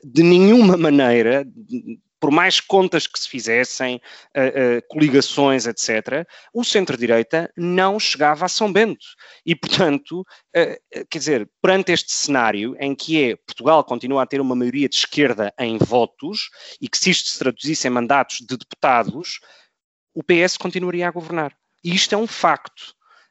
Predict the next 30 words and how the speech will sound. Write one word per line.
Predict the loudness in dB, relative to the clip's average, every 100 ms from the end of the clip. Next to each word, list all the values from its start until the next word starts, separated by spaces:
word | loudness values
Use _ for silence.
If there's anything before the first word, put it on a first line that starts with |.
| _
Ah, | 2 4 2 2
e, | -2
portanto, | -2 -2 0
eu | 0
não | 0
consigo | 0 -2 -2 -4 -4
dizer | 0 0
que | 0
o | -2
P | 0
S | 0
D | -2 -6
tenha | -4 -6
tido | -6 -6
assim | -6 -4
uma | -4
grande | 2 4 6 4 2 -2
vitória. | -8 0 2 2 -2 -8 _ _
Ok, | -2 0 0 -4 _ _ _ _ -20 -4
quando | -4 -4
o |
ponto | -2 -2
de |
partida | -2 -4 -2
eram | 0
expectativas | -2 -4 -6 -8 -8 -4
tão | 0
baixas, | 0 -2 -4
talvez, | -4 -2 -2 -6
mas | -10 -12 -10